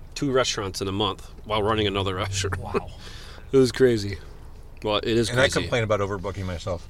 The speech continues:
Speaker 1: Right.
Speaker 2: Jeez.
Speaker 1: And then we also, we also run the kitchen at Spilt Milk, which is in, um, Logan Square on California and Fullerton.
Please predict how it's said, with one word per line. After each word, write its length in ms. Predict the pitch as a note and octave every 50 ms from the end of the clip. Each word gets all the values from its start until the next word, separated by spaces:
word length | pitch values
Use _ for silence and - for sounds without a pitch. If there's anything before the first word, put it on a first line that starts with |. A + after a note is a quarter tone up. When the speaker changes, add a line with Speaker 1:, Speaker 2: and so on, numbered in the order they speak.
| -
Speaker 1:
Right. 200 | - A2 G#2+ -
Speaker 2:
Jeez. 380 | - - - C3 A2+ - - - - - - - - - - - - - - -
Speaker 1:
And 100 | C#3 D3
then 60 | D3+
we 80 | D#3
also, 420 | E3 F3+ F3+ - D#3 C#3+ C#3 C3 - -
we 120 | - C#3+ C#3+
also 180 | D#3 D#3 - C#3
run 320 | A#2 A#2 C3 B2+ C3+ C3
the 60 | A#2+
kitchen 360 | G#2+ - - A#2+ - - G2+ G2
at 200 | F#2+ F2+ - -
Spilt 380 | - - - - A#2+ A#2 -
Milk, 340 | G#2 G#2 G#2+ G#2 - - - - - - - - - - - - - - - - - -
which 160 | - A2+ -
is 200 | A#2+ A2 G#2 A2
in, 260 | A#2 A#2 A2+ A2 A2 A2
um, 240 | G#2+ G#2 G#2 G2+
Logan 240 | G2+ A2+ A#2 A2+ A2
Square 360 | G#2+ - - - A2 G#2+ G#2 G2
on 100 | F#2 F#2
California 600 | - - A2 G2+ F#2+ - - G2+ G2+ G2+ G2+ F#2
and 120 | F2+ F2 E2
Fullerton. 540 | - - G#2 G2 G2 G2+ - B2 C#3+ E3+